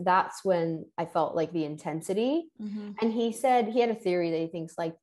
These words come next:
Speaker 1: the less belly fat a person has, the more intense it feels. Um, so at one point they were applying pressure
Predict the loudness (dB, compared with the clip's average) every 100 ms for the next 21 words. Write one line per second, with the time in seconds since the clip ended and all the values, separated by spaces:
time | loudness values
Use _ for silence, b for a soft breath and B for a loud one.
0 | _ 2 2 0 0 2 2 2 -2 -2
1 | -2 -4 -6 -6 -6 -4 -2 -4 -6 -4
2 | -4 -2 -4 -6 -6 -6 -2 -4 -2 2
3 | 2 2 -2 -8 -14 _ _ b b b
4 | b b b 2 2 2 4 4 2 0
5 | 0 -2 -4 -8 0 2 2 2 -2 -6
6 | -8 -6 -4 -4 -6 -8 -6 -6 -2 0
7 | 2 0 -2